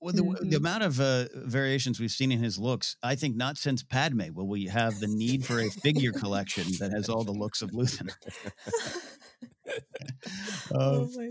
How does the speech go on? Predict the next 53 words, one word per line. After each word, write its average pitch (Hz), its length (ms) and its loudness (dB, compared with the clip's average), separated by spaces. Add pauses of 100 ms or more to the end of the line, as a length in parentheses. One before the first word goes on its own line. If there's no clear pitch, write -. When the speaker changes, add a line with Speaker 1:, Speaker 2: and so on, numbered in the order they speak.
Speaker 1:
final 175 240 4
thing 156 200 4
Speaker 2:
gosh. 147 60 8
Speaker 1:
in 143 60 4
here 131 360 6
we 120 100 2
talked 123 300 0
about 113 180 2
is 110 80 0
Genevieve 117 460 2
O'Reilly. 101 480 0
Just - 260 0
so 127 120 2
excited 101 500 -2
to 101 100 -4
see 98 420 -2
more 107 220 -2
of 95 80 -4
Mon 92 220 -2
Mothma 90 340 -4
and 92 100 -2
her 95 160 -4
in 90 220 -4
this - 200 -10
role. 92 280 -2
And 135 80 0
it's 156 120 0
just 214 260 -4
a, 175 160 2 (380)
it's 131 140 0
a 139 60 0
fun 190 340 2
little 190 220 6
note 170 300 6
of 107 140 0
you 127 140 4
get 180 220 4
a 202 40 4
little 165 480 2
part 156 280 2
in 131 120 -2
two 143 160 -2
thousand 127 680 2
five 117 460 4
or 110 280 0 (240)
for 117 180 0
a 110 60 2
movie 113 300 2
released 113 380 0
in 110 60 -10
two 107 120 -4
thousand 101 300 -2
five, 104 280 0